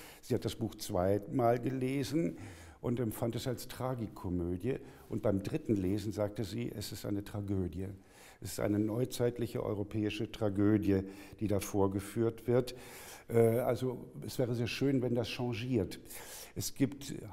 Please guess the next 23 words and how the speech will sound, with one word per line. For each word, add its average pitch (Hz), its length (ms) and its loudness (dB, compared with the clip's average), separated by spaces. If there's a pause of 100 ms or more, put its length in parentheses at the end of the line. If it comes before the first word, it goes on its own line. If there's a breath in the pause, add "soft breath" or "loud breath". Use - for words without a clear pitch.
(100)
heitere, 110 600 0 (100)
amüsante 101 600 2
Szenen, 113 600 6 (480 loud breath)
äh, 101 300 0 (460)
opulente 104 640 0
Szenen, 107 400 2
zum 104 160 -2
Beispiel, 95 300 -2
dass 87 140 -6
die 104 100 -6
Europäer 92 380 -2
ein 87 140 -4
großes 87 480 -6
Fest - 460 -4
feiern, 104 440 2 (260 loud breath)
eine 87 180 -2
Gala 87 500 -2
maritim 131 800 -2 (400 loud breath)
an 104 220 -4
Bord, 113 420 -2
äh, 113 500 -2
der 107 160 2
Brabant, 110 600 4